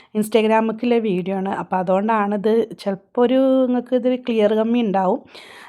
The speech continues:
ആ, അതിന് ശേഷം നമ്മൾ വേവിച്ച് വെച്ച പൊട്ടാറ്റോ ചേർത്തുകൊണ്ട് നന്നായിട്ട് നല്ലോണം മിക്സാക്കി കൊടുക്കുക.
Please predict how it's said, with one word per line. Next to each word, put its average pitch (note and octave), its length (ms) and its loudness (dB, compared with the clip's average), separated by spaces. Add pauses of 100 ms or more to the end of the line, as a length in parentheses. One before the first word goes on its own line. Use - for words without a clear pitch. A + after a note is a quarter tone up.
(100)
ആ, A3+ 300 0
അതിന് A#3 180 2
ശേഷം A#3+ 440 2
നമ്മൾ G#3+ 260 0
വേവിച്ച് G3+ 420 0
വെച്ച G#3+ 180 -2
പൊട്ടാറ്റോ G#3 560 -2
ചേർത്തുകൊണ്ട് G3 600 -4
നന്നായിട്ട് F#3+ 400 -4
നല്ലോണം F#3+ 520 -2
മിക്സാക്കി F#3+ 420 -6
കൊടുക്കുക. F#3+ 380 -4